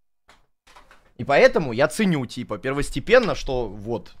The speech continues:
вот этим не занимается, это, оп, и интерес сразу выше становится, понимаешь?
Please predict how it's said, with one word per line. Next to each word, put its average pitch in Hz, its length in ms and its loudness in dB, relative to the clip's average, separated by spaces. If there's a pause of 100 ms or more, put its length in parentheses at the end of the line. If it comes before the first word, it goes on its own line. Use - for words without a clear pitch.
вот 104 260 -10
этим 147 240 -4
не 151 80 2
занимается, 147 840 0
это, 110 220 -12
оп, 110 400 -6
и 131 160 -6
интерес 180 380 2
сразу 170 340 4
выше 175 300 -4
становится, 104 580 -10
понимаешь? 95 460 -10